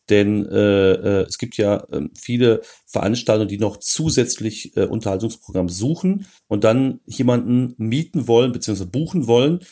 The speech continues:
Und das ist ja letztendlich, äh, so ein bisschen das Thema der Veranstaltung. Miet mich, beziehungsweise buch mich,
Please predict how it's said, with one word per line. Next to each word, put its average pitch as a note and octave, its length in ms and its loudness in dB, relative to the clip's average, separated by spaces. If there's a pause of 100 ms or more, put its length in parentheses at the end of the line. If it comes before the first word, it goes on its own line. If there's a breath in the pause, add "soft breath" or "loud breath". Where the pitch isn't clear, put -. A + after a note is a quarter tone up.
(300 loud breath)
Und F#2+ 100 -2
das A#2+ 120 2
ist - 60 0
ja A#2+ 100 2
letztendlich, A#2+ 540 -2
äh, A#2 180 2
so A2+ 80 -2
ein A#2+ 60 0
bisschen A#2+ 240 -2
das G#2+ 240 0
Thema C#3+ 260 0
der F#2 120 0
Veranstaltung. A2 540 -4
Miet B2+ 280 -2
mich, D3+ 280 0
beziehungsweise G#2 420 -2
buch C3+ 220 0
mich, C3+ 280 -2